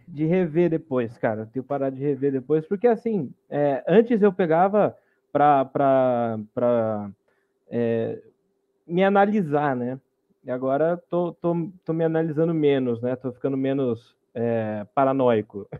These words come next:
<laughs> Mas sobre os programas, eu tô adorando fazer esse projeto com vocês,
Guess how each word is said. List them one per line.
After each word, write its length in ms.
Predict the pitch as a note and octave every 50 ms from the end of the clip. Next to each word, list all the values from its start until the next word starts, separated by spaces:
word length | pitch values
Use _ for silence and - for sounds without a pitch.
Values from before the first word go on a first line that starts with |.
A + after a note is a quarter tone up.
| _ -
<laughs> 1000 | - A#3 - C4 - B3 - - - - _ _ _ - _ _ _ _ _ -
Mas 680 | - C#3+ D3+ D#3 E3 D#3+ D#3 D3+ C#3+ C3+ - _ _ _
sobre 320 | _ _ - F3 E3+ F3 F#3+
os 60 | F3+
programas, 420 | - A3 A3 G3 G3 G#3+ A#3 A#3+
eu 100 | B3 C4+
tô 120 | C4+ - C#4
adorando 480 | C4+ B3 A#3+ C#4 B3 E3 F3 G3 F#3+ F3+
fazer 240 | - E3+ D#3 D3+ D#3
esse 100 | D3 _
projeto 460 | - D3 C#3+ A#2+ B2+ C3+ B2+ C3 _ -
com 80 | B2
vocês, 580 | B2+ B2+ A#2 - - B2+ C#3 D#3 E3+ E3+ _